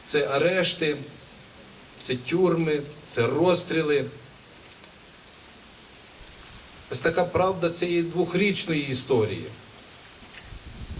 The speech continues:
І трагедія, яка сталася двадцять третього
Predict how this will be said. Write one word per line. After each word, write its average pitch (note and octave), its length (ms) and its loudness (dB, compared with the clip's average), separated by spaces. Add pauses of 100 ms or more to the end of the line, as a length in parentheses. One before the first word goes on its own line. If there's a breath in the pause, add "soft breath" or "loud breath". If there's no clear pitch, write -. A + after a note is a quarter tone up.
(2250)
І D3+ 80 -4
трагедія, D#3+ 760 4 (1040)
яка C3+ 480 0 (1900)
сталася D#3+ 540 4
двадцять C3+ 400 0
третього D3+ 580 2